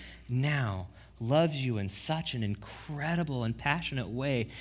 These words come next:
that he would step into our time and space and he, this side of history to dwell with you because you matter to him. Jesus left his throne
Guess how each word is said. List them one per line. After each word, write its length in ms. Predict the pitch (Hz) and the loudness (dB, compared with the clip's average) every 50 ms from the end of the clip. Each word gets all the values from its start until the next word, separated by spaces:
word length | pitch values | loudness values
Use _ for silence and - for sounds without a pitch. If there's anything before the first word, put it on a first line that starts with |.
| - - - | -12 -8 -2
that 120 | - 123 110 | 0 2 2
he 140 | 113 151 165 | 4 4 4
would 160 | 151 120 101 | 4 4 6
step 460 | - - - - - 160 165 165 - | 6 6 6 6 6 4 2 2 2
into 540 | 151 170 165 160 165 - - 185 180 165 - - | 2 2 2 2 0 0 0 0 0 0 0 2
our 340 | 131 147 156 160 180 170 | 2 4 4 4 4 2
time 420 | 143 - - - 156 156 165 156 143 | 0 -2 -4 -2 0 0 2 2 2
and 100 | 123 120 | 2 2
space 500 | - - - 151 156 156 165 165 - - | 2 2 2 2 4 4 4 2 2 0
and 120 | 127 120 | 0 0
he, 120 | 120 123 - - - - - - | 0 0 -2 -6 -14 -14 -8 -4
this 340 | 131 127 127 139 160 160 - | -2 2 4 4 6 6 6
side 260 | - - 151 170 165 | 4 4 4 4 4
of 160 | 143 135 139 | 2 2 2
history 600 | 160 180 190 - - - 113 117 117 110 113 113 - - - - - | 2 2 2 2 0 0 0 2 2 2 0 -2 -6 -16 -20 -12 -2
to 100 | - - | 4 4
dwell 340 | 147 139 156 185 226 320 302 | 4 6 8 8 8 8 8
with 220 | 165 117 - - | 6 4 2 0
you 160 | 104 95 95 92 | -2 -2 -2 -2
because 500 | - 113 - 143 135 135 - - - - - - - | -2 0 0 2 2 2 0 0 -2 -10 -20 -14 -4
you 140 | - 139 190 | 2 4 6
matter 360 | 190 185 220 269 285 254 180 | 6 6 4 4 2 0 0
to 100 | - - | 0 -2
him. 340 | 107 101 - 90 90 92 92 - - - - - - - - - - - - - - - - - - | -4 -6 -6 -8 -8 -8 -10 -12 -14 -18 -18 -18 -18 -20 -20 -20 -20 -20 -20 -20 -20 -20 -20 -14 -6
Jesus 380 | - - 151 156 165 160 - - | 0 2 4 4 4 4 4 6
left 260 | 151 165 185 180 - | 6 4 4 2 0
his 240 | - 170 147 139 - | 0 0 2 2 0
throne 680 | - - - - - 156 151 160 170 165 160 151 139 | 0 -2 -6 -6 -4 -2 0 0 2 2 0 0 -2